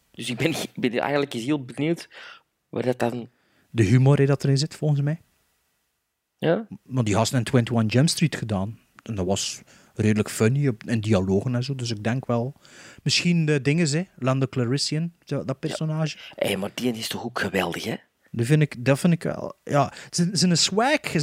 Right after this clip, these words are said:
Speaker 2: swagger is er zo op het randje soms met moment bij mij.
Speaker 1: Ja, maar het zijn stem, zijn, als je gewoon het toedoet, die
Speaker 2: Ja, ja.
Speaker 1: spelen die Williams, hè?
Speaker 2: Ja, maar
Speaker 1: Die
Speaker 2: die
Speaker 1: is
Speaker 2: speel-,
Speaker 1: echt
Speaker 2: die speelt wel fenomenaal. Maar dat is,
Speaker 1: Ja.
Speaker 2: dat, ik ben wel fan van Donald Glover, eh.
Speaker 1: Ja, ik vond, eh, dat Felicity Jones in, eh, Rogue One en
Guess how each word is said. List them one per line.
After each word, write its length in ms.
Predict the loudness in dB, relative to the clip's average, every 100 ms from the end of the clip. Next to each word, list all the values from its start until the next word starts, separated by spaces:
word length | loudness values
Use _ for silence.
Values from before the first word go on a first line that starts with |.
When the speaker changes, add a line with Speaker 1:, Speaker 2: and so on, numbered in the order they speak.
| 2
Speaker 2:
swagger 420 | 2 2 2 2
is 80 | 2
er 40 | 2
zo 80 | 2
op 80 | 0
het 100 | 2
randje 400 | 4 4 2 2
soms 320 | 0 -2 -2
met 120 | -2
moment 320 | 0 -2 -4
bij 100 | -6
mij. 200 | -8 -10 -6
Speaker 1:
Ja, 240 | -4 -2
maar 120 | -2
het 160 | -2 -2
zijn 140 | -2
stem, 420 | -2 -2 -2 -2 -6
zijn, 200 | -4 -2
als 120 | -2 -2
je 40 |
gewoon 220 | 0 -2
het 140 | -4 -4
toedoet, 540 | -2 0 0 -2 -2
die 80 | 0
Speaker 2:
Ja, 40 | 2
ja. 40 | 2
Speaker 1:
spelen 180 | 2
die 160 | 2 0
Williams, 360 | 2 2 0 -2
hè? 100 | -4 -6 _
Speaker 2:
Ja, 140 | 0
maar 40 | 0
Speaker 1:
Die 60 | 4
Speaker 2:
die 100 | 4
Speaker 1:
is 60 |
Speaker 2:
speel-, 160 | 4 2
Speaker 1:
echt 80 | 2
Speaker 2:
die 80 | 0
speelt 260 | 0 2
wel 120 | 2 0
fenomenaal. 680 | -2 -2 -2 -4 -4 -6 -8
Maar 140 | -4
dat 100 | -2
is, 80 | 0
Speaker 1:
Ja. 140 | -2 -4
Speaker 2:
dat, 280 | -8 -8
ik 140 | -12 -2
ben 80 | 2
wel 120 | 4
fan 240 | 2 0 2
van 140 | 0
Donald 320 | 0 -2 -4 -6
Glover, 300 | -6 -8 -12 -14
eh. 160 | -16 -18 -20 -4
Speaker 1:
Ja, 200 | -2 -2 -6 -20 -4
ik 140 | -4
vond, 220 | -2 -4
eh, 160 | -2 -2 -2
dat 140 | -2
Felicity 500 | -2 -2 -2 -4 -4
Jones 560 | -2 -2 0 -2 -4 -4
in, 240 | -2 0 2
eh, 200 | 2 2
Rogue 360 | 0 0 0 0
One 240 | 0 -2 -2
en 280 | -2 -2